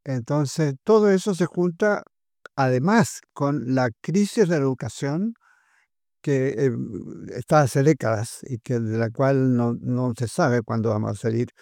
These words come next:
y que estamos en un país en que la mitad de los alumnos de cuarto básico no entienden lo que leen. O sea, estamos súper mal.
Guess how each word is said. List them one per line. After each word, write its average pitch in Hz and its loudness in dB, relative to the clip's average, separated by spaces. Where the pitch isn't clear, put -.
y 123 -2
que 127 -6
estamos 135 0
en 120 2
un 120 -2
país 135 4
en 127 2
que 117 0
la 123 0
mitad 117 2
de 143 6
los 123 2
alumnos 143 0
de 123 -2
cuarto 131 -2
básico 139 -4
no 135 0
entienden 151 2
lo 123 -2
que 113 -4
leen. 117 -4
O 120 -8
sea, 151 -4
estamos 143 -6
súper 160 -2
mal. 107 -4